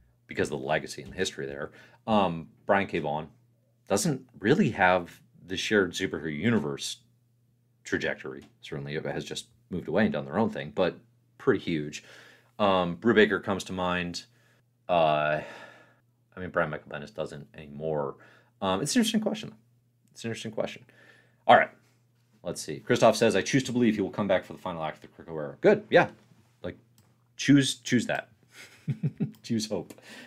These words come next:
Um, okay, what do we got? What do we got? What do we got? Do-do-do. Okay, question here from Christoph that I did wanna answer.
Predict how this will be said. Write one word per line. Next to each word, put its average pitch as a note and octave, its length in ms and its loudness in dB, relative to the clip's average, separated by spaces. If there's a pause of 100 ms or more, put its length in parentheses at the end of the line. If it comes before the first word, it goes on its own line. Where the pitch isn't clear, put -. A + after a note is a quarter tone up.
(280)
Um, G#2 400 -6 (540)
okay, E2 340 -8
what E2+ 140 -2
do F2+ 80 0
we D2+ 100 -4
got? C#2 220 -8
What G#2 80 0
do F#2+ 40 0
we D#2 100 -6
got? D2 220 -8
What A2+ 80 0
do G2+ 60 0
we D2+ 60 -6
got? C#2+ 240 -10 (840)
Do-do-do. C#3 840 0 (840)
Okay, G#2+ 220 6
question C#3 260 6
here C3 80 4
from A2+ 160 -2
Christoph F#2+ 320 4
that F2 80 0
I E2+ 40 0
did F2 180 0
wanna E2+ 160 0
answer. E2 440 -8